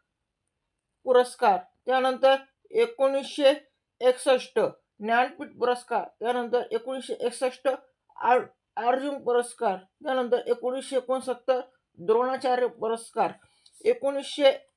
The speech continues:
एकोणसत्तर पद्मभूषण पुरस्कार, त्यानंतर एकोणीसशे पंच्याऐंशी दादासाहेब फाळके पुरस्कार, त्यानंतर एकोणीसशे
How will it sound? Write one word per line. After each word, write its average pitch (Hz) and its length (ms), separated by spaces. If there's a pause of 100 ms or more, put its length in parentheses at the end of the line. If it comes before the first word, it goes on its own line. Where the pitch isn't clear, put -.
(200)
एकोणसत्तर 262 680 (360)
पद्मभूषण 269 720
पुरस्कार, 247 520 (380)
त्यानंतर 254 480
एकोणीसशे 262 360
पंच्याऐंशी 262 680 (100)
दादासाहेब 247 680 (500)
फाळके 226 340
पुरस्कार, 240 580 (160)
त्यानंतर 262 600 (320)
एकोणीसशे 247 520